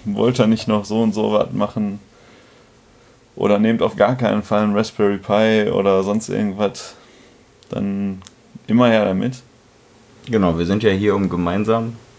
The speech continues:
Speaker 2: daran zu lernen und
Speaker 1: Ja.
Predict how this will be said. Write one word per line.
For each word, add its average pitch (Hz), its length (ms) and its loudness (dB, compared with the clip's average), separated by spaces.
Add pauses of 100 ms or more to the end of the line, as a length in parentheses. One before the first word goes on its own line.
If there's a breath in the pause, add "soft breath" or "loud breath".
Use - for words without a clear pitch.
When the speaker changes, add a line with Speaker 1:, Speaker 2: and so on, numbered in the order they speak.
(120)
Speaker 2:
daran 101 300 2
zu - 120 -8
lernen 104 400 0
und 90 400 -6 (1300 loud breath)
Speaker 1:
Ja. - 180 0